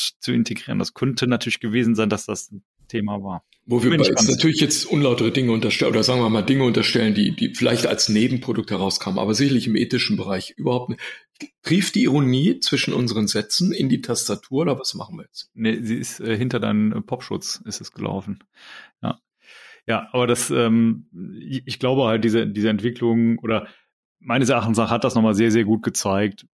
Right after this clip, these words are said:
Speaker 1: wozu mittlerweile solche Methoden in der Lage
Speaker 2: Mhm.
Speaker 1: sind, ne? Ähm, und dementsprechend, glaube ich, kann man sich auch schon mal Gedanken darüber machen. Und das bringt uns wieder so ein bisschen zu dem Kernthema,
Speaker 2: Ja.
Speaker 1: nachdem wir jetzt den philosophischen Teil
Speaker 2: Das war der philosophische
Speaker 1: ab-,
Speaker 2: Teil.
Speaker 1: ja, abgehandelt haben.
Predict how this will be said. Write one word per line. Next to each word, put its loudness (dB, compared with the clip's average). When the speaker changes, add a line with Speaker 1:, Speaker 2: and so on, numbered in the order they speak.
Speaker 1:
wozu 0
mittlerweile 2
solche 0
Methoden 0
in 2
der 2
Lage -2
Speaker 2:
Mhm. -2
Speaker 1:
sind, -4
ne? -4
Ähm, 2
und -4
dementsprechend, 2
glaube 0
ich, -6
kann -2
man 2
sich -6
auch -2
schon -2
mal 2
Gedanken -2
darüber -2
machen. 0
Und 2
das 0
bringt -2
uns -2
wieder 2
so 2
ein 4
bisschen 0
zu -4
dem 2
Kernthema, 0
Speaker 2:
Ja. -4
Speaker 1:
nachdem 0
wir 4
jetzt -2
den -6
philosophischen 0
Teil 0
Speaker 2:
Das -2
war 4
der 4
philosophische -2
Speaker 1:
ab-, -20
Speaker 2:
Teil. -6
Speaker 1:
ja, -8
abgehandelt 0
haben. -4